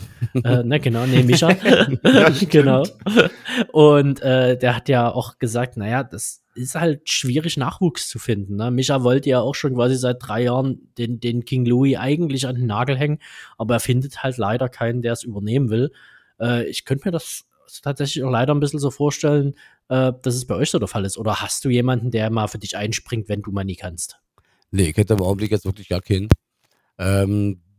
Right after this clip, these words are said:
Speaker 3: der oder diejenige, die vorher mal gemacht hat, die ist schon mal zwischendurch mal reingeschlüpft. Aber ich glaube, die hat jetzt ihren Fokus auf was anderes gelegt.
Speaker 2: Mhm.
Speaker 3: Ähm, aber trotzdem ist es schwer. Klar, man muss die Leute überzeugen können.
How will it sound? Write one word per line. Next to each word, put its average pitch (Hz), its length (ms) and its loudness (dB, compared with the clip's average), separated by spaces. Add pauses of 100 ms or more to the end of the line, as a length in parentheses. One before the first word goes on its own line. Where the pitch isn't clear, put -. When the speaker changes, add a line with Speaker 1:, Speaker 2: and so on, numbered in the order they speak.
Speaker 3:
der 113 360 2
oder 110 120 0
diejenige, 117 300 0
die 107 160 -2
vorher 120 340 2
mal 107 120 -2
gemacht 104 240 -4
hat, 123 200 -4 (1080)
die - 60 -10
ist 135 120 2
schon 127 160 -2
mal 117 120 2
zwischendurch 101 460 -2
mal 98 100 0
reingeschlüpft. 110 640 -4 (760)
Aber 101 180 0
ich 98 60 -4
glaube, 101 300 2
die 101 140 2
hat 101 160 0
jetzt 104 140 -2
ihren 104 140 -4
Fokus 101 300 2
auf 101 140 -2
was 92 140 -4
anderes 104 280 -4
gelegt. 98 380 -2 (260)
Speaker 2:
Mhm. 98 320 -8 (1080)
Speaker 3:
Ähm, 98 580 -2 (960)
aber 80 200 -2
trotzdem 95 340 -2
ist 87 100 -4
es 85 100 -10
schwer. 90 360 -2 (360)
Klar, 113 200 4
man 107 120 2
muss 101 160 0
die 113 80 -4
Leute 98 200 0
überzeugen 95 480 -2
können. 82 240 -8